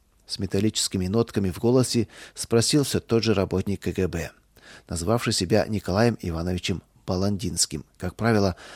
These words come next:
настоящего имени никто из них не говорит. "У меня это не получится, даже если бы я и захотел", возразил я.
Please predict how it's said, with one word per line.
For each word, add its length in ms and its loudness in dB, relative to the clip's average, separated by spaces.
настоящего 580 2
имени 360 2
никто 320 0
из 160 2
них 240 -4
не 100 -2
говорит. 540 -2
"У 80 4
меня 280 6
это 160 4
не 100 4
получится, 840 0
даже 300 2
если 240 4
бы 160 6
я 120 8
и 100 6
захотел", 580 -2
возразил 380 -4
я. 240 -6